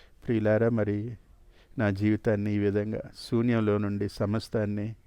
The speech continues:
సృష్టించే దేవుడని దేవుని వాక్యం చెప్తున్నట్టుగా, నా జీవితంలో దేవుడు నా పరిస్థితిని, ఎప్పుడో చనిపోవలసిన వ్యక్తిని నన్ను, దేవుడు నన్ను మరి ఈ విధంగా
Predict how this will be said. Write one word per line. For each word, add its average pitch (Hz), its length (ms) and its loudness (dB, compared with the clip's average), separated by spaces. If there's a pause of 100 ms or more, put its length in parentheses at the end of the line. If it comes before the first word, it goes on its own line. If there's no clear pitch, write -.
(600)
సృష్టించే 107 640 -2
దేవుడని 104 680 0 (880)
దేవుని 104 300 4
వాక్యం 101 340 0
చెప్తున్నట్టుగా, 104 800 -4
నా 101 120 -2
జీవితంలో 101 720 -6 (960)
దేవుడు 110 380 4
నా 98 140 2
పరిస్థితిని, 107 720 -2 (960)
ఎప్పుడో 110 400 2
చనిపోవలసిన 104 800 -2
వ్యక్తిని 98 440 -4
నన్ను, 95 540 -6 (1080)
దేవుడు 101 360 2
నన్ను 95 320 -2
మరి 95 240 -4
ఈ 95 40 -2
విధంగా 98 520 -2